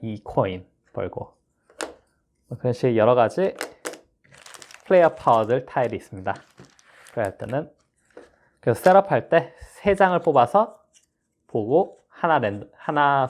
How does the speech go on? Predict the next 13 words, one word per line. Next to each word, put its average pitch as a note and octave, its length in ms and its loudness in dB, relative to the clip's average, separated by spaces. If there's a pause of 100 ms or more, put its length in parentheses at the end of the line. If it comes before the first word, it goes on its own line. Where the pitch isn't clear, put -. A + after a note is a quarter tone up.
고르고요. F#2+ 460 -4 (2500)
근데 G#2+ 220 2
이걸 A2 120 2
사용하기 D3+ 400 0
위해서는 G#2+ 320 -2
그 - 120 -8
디스크 - 340 -12
두 - 120 -6
개를 G#2+ 200 0
빼내서 A#2+ 320 -4
언락을 G#2+ 420 -4
해야 D3 160 0
합니다. A#2+ 440 -8